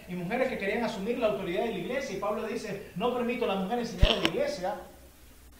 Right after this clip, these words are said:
Y algunos dicen: "No, pero eso era cultural en Éfeso". No, no era cultural, porque dice: "No, porque en la creación, porque al principio Eva fue convencida". O sea que Pablo no apela a las costumbres de Éfeso, Pablo apela a la teología, se va a la creación, a la naturaleza.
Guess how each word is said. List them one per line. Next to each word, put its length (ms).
Y 60
algunos 340
dicen: 260
"No, 140
pero 100
eso 160
era 140
cultural 540
en 100
Éfeso". 400
No, 180
no 80
era 180
cultural, 400
porque 220
dice: 200
"No, 420
porque 380
en 80
la 100
creación, 760
porque 500
al 160
principio 680
Eva 580
fue 140
convencida". 680
O 80
sea 200
que 120
Pablo 320
no 100
apela 380
a 100
las 140
costumbres 500
de 160
Éfeso, 340
Pablo 260
apela 340
a 140
la 60
teología, 720
se 160
va 140
a 20
la 140
creación, 580
a 80
la 120
naturaleza. 680